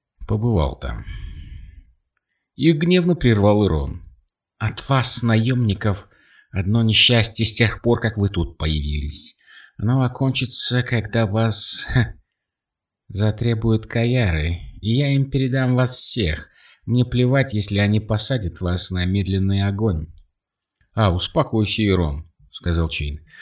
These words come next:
«Каяры теперь долго никого не потревожат, в том числе и тебя. Эти милые, чокнутые, счастливые, м, при виде жертв, любящие красоту люди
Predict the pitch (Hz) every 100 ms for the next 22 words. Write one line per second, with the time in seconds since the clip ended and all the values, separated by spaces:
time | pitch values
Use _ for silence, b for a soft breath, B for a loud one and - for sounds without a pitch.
0 | B B 113 151 147 - 139 98 131 120
1 | 113 107 101 113 107 78 87 95 92 85
2 | - - 113 110 - 90 87 82 82 78
3 | 76 73 B B B 98 101 104 117 110
4 | 98 - 113 113 101 101 90 - - 104
5 | 113 101 95 87 B B _ _ _ _
6 | 110 95 - 120 110 92 101 127 117 -
7 | - 113 113 92 - 107 101 107 107 110
8 | 120 110 113 110